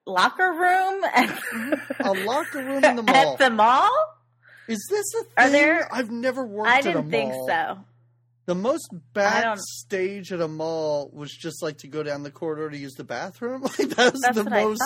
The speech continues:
Speaker 1: thought. Yeah,
Speaker 2: off the
Speaker 1: that's
Speaker 2: beaten
Speaker 1: what I
Speaker 2: path I
Speaker 1: thought.
Speaker 2: ever got. But
Speaker 1: I thought maybe they went to the gym in between. Was there a gym maybe in this
Speaker 2: There's
Speaker 1: mall? I
Speaker 2: everything
Speaker 1: don't
Speaker 2: this, there's a freaking paint store in the mall. I
Speaker 1: There is,
Speaker 2: don't think
Speaker 1: <laughs> that's
Speaker 2: that's
Speaker 1: true.
Speaker 2: real.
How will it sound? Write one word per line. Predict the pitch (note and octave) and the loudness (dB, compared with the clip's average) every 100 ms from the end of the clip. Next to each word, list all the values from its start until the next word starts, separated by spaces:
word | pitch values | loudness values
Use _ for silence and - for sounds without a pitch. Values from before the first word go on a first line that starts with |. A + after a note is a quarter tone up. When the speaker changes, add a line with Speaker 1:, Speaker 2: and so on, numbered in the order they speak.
| A#4+ | 4
Speaker 1:
thought. | B3 F3+ E3+ | 4 2 0
Yeah, | G#3+ | 6
Speaker 2:
off | G#3+ G#3+ G3 | 8 6 4
the | C#4+ | 2
Speaker 1:
that's | F4+ | 2
Speaker 2:
beaten | A3+ | -2
Speaker 1:
what | A#3+ | 2
I | G#3+ | 4
Speaker 2:
path | F#3 F3 | 4 2
I | E3+ | -2
Speaker 1:
thought. | E3 | 0
Speaker 2:
ever | F3+ F3+ D#3 | -2 -2 -4
got. | E3 E3 C3+ - | -2 -2 -4 -8
But | D3 D#3 - _ _ _ _ | -4 -4 -6 _ _ _ _
Speaker 1:
I | A#3 | -8
thought | B3+ F4+ | -2 -2
maybe | D#4+ D#4+ | -2 -8
they | C#4 | -8
went | C4 B3 | -8 -8
to | A#3+ | -12
the | G3 | -14
gym | F3 F3 A3+ D4 | -14 -14 -12 -12
in | E4 | -12
between. | E4 - E4 E4 | -14 -16 -16 -12
Was | C#4 B3 | -10 -8
there | A#3+ | -6
a | G#3+ | -6
gym | F#3+ G3 D4+ F#4 | -10 -10 -10 -10
maybe | F#4+ F#4 F#4 | -12 -12 -12
in | F#4 F4+ | -12 -12
this | F4+ - | -14 -4
Speaker 2:
There's | D4 E4+ E4+ | 0 0 -2
Speaker 1:
mall? | - | 0
I | G#3 | 2
Speaker 2:
everything | F#3+ F3 D#3+ F3 D3+ | 2 0 -2 -2 -4
Speaker 1:
don't | |
Speaker 2:
this, | C#3+ C3+ F#3 | -6 -10 -12
there's | F#4 B3 | -4 -4
a | |
freaking | G#3 A4+ E4+ D#4 - | -2 -4 -4 -6 -8
paint | - D4 B3+ | -6 -6 -8
store | - - - C4+ A#3+ G#3 E3+ F3+ | -14 -12 -6 0 2 2 0 -2
in | F#3 G#3 G3+ | -6 -6 -4
the | F#3 | -4
mall. | F3 F3 F3+ F3+ D3 C3 - | -2 2 4 4 0 -4 0
I | A#3 | 2
Speaker 1:
There | C4+ B3+ | 4 4
is, | |
Speaker 2:
don't | C#4+ C#4 - C4 | 4 4 2 2
think | A#3+ - | 2 4
Speaker 1:
<laughs> | |
that's | D4+ G#3 | 4 0
Speaker 2:
that's | G3 F#3 - | -6 -12 -10
Speaker 1:
true. | A#3+ F3 | -4 -4
Speaker 2:
real. | D#3+ D3 F3 | -2 -4 -6